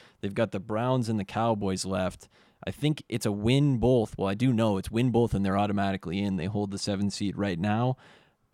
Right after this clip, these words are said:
I don't think this improves their chances. I know Heinicke wasn't playing well, but I felt like the,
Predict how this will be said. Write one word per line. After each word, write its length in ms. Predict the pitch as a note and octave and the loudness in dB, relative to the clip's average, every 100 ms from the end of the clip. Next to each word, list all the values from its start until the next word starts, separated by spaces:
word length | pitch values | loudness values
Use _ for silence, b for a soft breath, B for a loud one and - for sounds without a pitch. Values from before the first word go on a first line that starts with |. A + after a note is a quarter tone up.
| _ _ _ - | _ _ _ 0
I 120 | C3 | 2
don't 180 | C3 G#2 | 2 2
think 160 | G#2+ G2 | -2 -2
this 180 | G2+ | -4
improves 380 | G2 F#2+ A2 G2 | -6 -4 -4 -4
their 100 | F#2+ | -6
chances. 600 | - A2 G2+ G2+ A2 F#2+ - | -4 -2 -2 -2 -4 -6 -4
I 80 | G#2+ | 2
know 180 | C3+ | 2
Heinicke 440 | A2 A2+ A2 G2+ G#2+ | 2 -2 -4 -4 -2
wasn't 300 | G#2+ G#2 G2 | -2 -2 -6
playing 320 | - G#2+ A2 | -4 -4 -2
well, 300 | A2 G#2+ G#2+ b b - | -2 -2 -2 b b -4
but 80 | G2+ | -2
I 60 | |
felt 320 | F2 - A#2 F#2 | -2 -2 -2 -2
like 160 | G#2 | -4
the, 120 | G2+ | -6